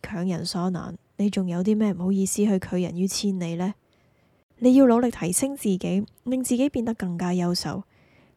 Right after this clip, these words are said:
噉樣就唔需要費盡心思咁考慮圈子裏入邊嘅人嘅感受，而係大家嚟考慮你嘅感受。如此，你先至會有能力處身於喺一個優秀嘅圈子，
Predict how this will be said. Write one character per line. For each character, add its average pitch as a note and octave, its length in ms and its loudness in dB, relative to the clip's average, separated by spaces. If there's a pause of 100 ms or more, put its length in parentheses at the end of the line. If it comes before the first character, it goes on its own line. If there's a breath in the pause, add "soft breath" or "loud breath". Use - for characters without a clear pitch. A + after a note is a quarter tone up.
噉 G#3 120 2
樣 A#3 200 4
就 G3 160 0
唔 E3+ 100 -6
需 B3+ 200 2
要 A#3+ 80 4
費 G3 200 0
盡 F3+ 180 0
心 A#3 220 -2
思 B3+ 140 -2
咁 A3+ 160 0
考 F#3 180 -2
慮 G3 160 4
圈 G#3+ 160 2
子 F#3+ 140 -2
裏 - 240 -4
入 E3+ 80 -4 (160)
邊 F3 180 -8
嘅 F3 140 -4
人 F#3+ 160 -10
嘅 D#3+ 100 -8
感 - 140 -12 (100)
受， - 280 -8 (600 soft breath)
而 A3 60 0
係 B3+ 260 4
大 A#3+ 160 0
家 C#4+ 280 0
嚟 F#3+ 120 -2
考 F#3 160 -4
慮 F#3 100 2
你 E3+ 200 -2
嘅 F3 100 -2
感 E3+ 240 -6
受。 E3+ 280 -8 (600 soft breath)
如 A3 160 4
此， A3+ 200 0
你 A#3+ 240 4
先 A#3 160 0
至 A3 120 4
會 F#3+ 120 4
有 F#3 120 2
能 E3+ 240 -2
力 F#3 140 2
處 - 260 -2
身 B3+ 240 -2
於 B3+ 120 2
喺 F#3+ 180 2
一 F#3+ 60 2
個 F#3+ 80 0
優 F3 180 0
秀 F3 140 -2
嘅 E3+ 180 -4
圈 F#3 220 0
子， F#3+ 280 -8